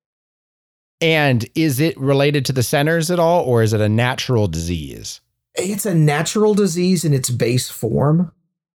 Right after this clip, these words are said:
Speaker 2: but the, it was specifically the, the Dazzled Skull sect that planned to use it to kill everyone in Telestria.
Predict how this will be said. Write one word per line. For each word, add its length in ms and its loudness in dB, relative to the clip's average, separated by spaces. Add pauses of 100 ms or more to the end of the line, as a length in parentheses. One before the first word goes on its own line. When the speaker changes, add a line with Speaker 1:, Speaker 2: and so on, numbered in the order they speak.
Speaker 2:
but 480 0
the, 340 0
it 60 0
was 140 0
specifically 440 -2
the, 120 -2
the 180 -4
Dazzled 480 -2
Skull 360 -2
sect 680 -8 (400)
that 260 -2
planned 340 2
to 60 -2
use 320 0
it 100 -10
to 80 -10
kill 360 -2
everyone 320 -2
in 100 -6
Telestria. 640 -6